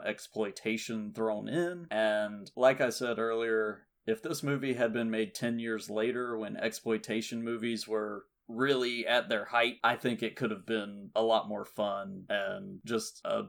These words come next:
great B movie. But instead, it's kind of left in this weird spaghetti western hell. I honestly think back in the sixties, this would have been one of the movies that critics looked at and said,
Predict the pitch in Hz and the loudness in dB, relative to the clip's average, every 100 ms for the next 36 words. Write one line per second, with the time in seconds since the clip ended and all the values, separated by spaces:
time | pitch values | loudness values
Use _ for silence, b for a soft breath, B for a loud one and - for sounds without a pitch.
0 | 113 131 123 113 101 - 107 101 101 104 | -4 0 2 2 -2 -6 -6 -6 -8 -8
1 | 101 104 - 131 123 113 143 131 120 113 | -10 -10 0 0 2 -2 2 4 4 0
2 | - 123 117 107 104 117 113 - 113 110 | -2 -2 -2 -2 -2 2 2 2 -4 -2
3 | 107 107 - - - - 104 120 139 127 | -4 -4 -4 -8 -10 -12 -4 0 4 4
4 | 120 95 - - 113 123 113 113 120 - | 2 -2 -6 -4 -2 0 0 0 -2 -2
5 | 107 104 - 151 165 160 156 - 107 - | -6 -6 4 6 8 4 -2 2 2 4
6 | 131 135 - 135 113 127 127 110 - 117 | 2 2 -2 -2 -2 -2 -2 -4 0 2
7 | 113 120 107 - 151 143 - 131 110 - | 2 0 -6 -4 -4 -4 -4 -4 -4 0
8 | 131 - 127 113 120 113 113 113 107 110 | 0 0 -2 0 -2 -2 -2 -2 -2 0
9 | 113 110 107 110 - - 113 98 - 110 | 0 -2 -4 -4 -4 -4 -4 -4 -6 -4
10 | 113 - 113 104 110 107 - 110 104 - | -4 0 2 2 0 -4 0 0 0 -4